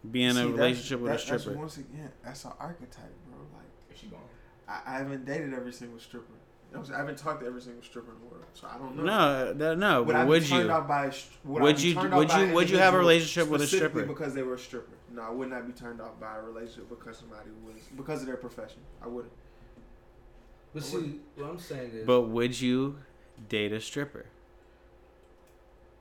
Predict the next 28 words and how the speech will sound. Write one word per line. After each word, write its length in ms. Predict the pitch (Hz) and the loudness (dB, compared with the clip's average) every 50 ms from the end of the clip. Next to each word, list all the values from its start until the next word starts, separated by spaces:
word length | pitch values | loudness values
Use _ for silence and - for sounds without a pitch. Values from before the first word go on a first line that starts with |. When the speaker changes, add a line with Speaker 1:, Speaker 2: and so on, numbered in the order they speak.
| _ _ _ _ _ - - - - | _ _ _ _ _ -20 -20 -20 -18
Speaker 4:
You 80 | 120 117 | -18 -14
take 140 | 123 127 117 | -14 -12 -12
it 80 | 113 110 | -12 -14
home, 100 | 123 117 113 | -14 -16 -16
mama. 160 | 117 117 110 104 104 | -16 -16 -16 -16 -12
Speaker 2:
But 200 | 139 131 - 139 | -12 -12 -12 -10
bro, 240 | 151 160 165 143 - - 127 | -10 -8 -8 -8 -8 -10 -12
how 120 | 143 160 | -12 -10
does 180 | 165 160 156 156 | -10 -10 -12 -12
that? 180 | 151 139 127 - | -12 -14 -8 -2
That's 160 | 175 185 185 | -2 -2 -2
what 80 | 190 180 | -2 -6
I'm 40 | - | -6
saying. 180 | 190 180 120 | -6 -8 -8
It 80 | 139 143 | -6 -2
goes 160 | 170 170 165 | -2 -2 0
back 120 | 165 147 | -2 -4
to 100 | - 160 | -4 -6
that 100 | 143 135 | -8 -8
fat 220 | - - 151 147 160 | -8 -8 -8 -6 -6
ass 240 | 160 170 160 - - | -6 -6 -8 -10 -12
shit. 220 | - 123 113 - - - | -16 -16 -16 -16 -12 -12
You 80 | 139 | -8
see 60 | 143 | -6
what 80 | 175 170 | -6 -6
I'm 40 | 143 | -6
saying? 180 | 175 175 170 | -6 -6 -4
Like, 220 | 156 139 127 120 | -4 -4 -4 -4